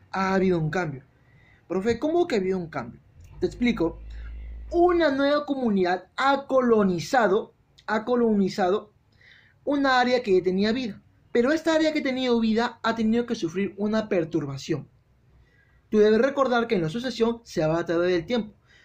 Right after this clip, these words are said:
Es una sucesión ordenada, ¿sí? Ordenada y progresiva. Entonces, nosotros vamos a decir lo siguiente, que la sucesión secundaria es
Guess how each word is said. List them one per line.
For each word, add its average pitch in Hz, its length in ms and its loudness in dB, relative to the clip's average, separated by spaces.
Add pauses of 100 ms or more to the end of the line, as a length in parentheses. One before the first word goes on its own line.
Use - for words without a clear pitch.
Es 185 160 -4
una 196 400 0
sucesión 220 540 -4
ordenada, 180 920 0 (220)
¿sí? - 260 -14
Ordenada 202 640 2
y 170 80 -2
progresiva. 147 640 -6 (220)
Entonces, 196 580 -2 (260)
nosotros 285 380 0
vamos 277 200 0
a 254 40 4
decir 208 220 2
lo 180 100 2
siguiente, 143 400 -8 (360)
que 240 140 2
la 226 120 2
sucesión 226 640 -2
secundaria 214 840 -2 (260)
es 170 240 -2